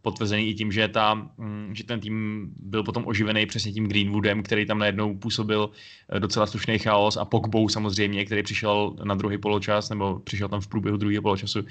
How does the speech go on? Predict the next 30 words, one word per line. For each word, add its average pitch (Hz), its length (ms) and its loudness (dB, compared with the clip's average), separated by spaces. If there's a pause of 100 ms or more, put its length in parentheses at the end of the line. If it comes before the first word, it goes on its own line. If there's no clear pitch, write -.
(400)
a 98 420 8
byl, 101 540 4
eh, 98 280 2
byl 104 160 0
fantastický 104 600 -2
úplně. 95 340 -4
Byl, 98 220 -2 (160)
bylo 107 240 2
fakt 110 140 4
vidět, 98 200 -2
že, 101 300 2
že 104 120 0
je 101 180 4
na 104 140 2
jiný 107 300 2
úrovni 104 360 0
než 101 140 -2
ti - 100 -8
ostatní 104 320 -6
hráči, 95 380 0
možná 98 320 -2
kromě 98 280 -4
třeba 98 260 -6
právě 95 200 -2
toho 101 120 0
Fernandese 95 580 0
v, 95 100 -6
v 92 160 -6
dresu 101 260 -2
United. 92 420 -2